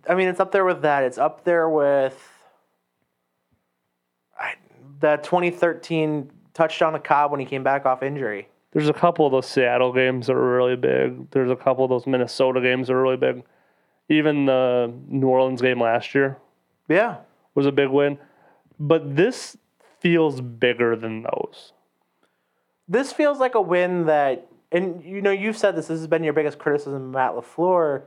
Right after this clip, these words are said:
Speaker 1: was that they don't win the games they're not supposed to. At least they haven't under LaFleur.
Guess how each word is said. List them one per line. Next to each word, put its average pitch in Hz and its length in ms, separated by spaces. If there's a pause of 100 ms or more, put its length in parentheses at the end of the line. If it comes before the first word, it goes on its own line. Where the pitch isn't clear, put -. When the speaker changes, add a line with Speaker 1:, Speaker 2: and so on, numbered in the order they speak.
(720)
Speaker 1:
was 175 200
that 180 80
they 185 100
don't 202 220
win 196 140
the 185 60
games 151 260
they're 135 60
not 127 180
supposed 107 440
to. - 180 (440)
At 165 180
least 196 160
they 208 80
haven't 185 240
under 165 160
LaFleur. 135 460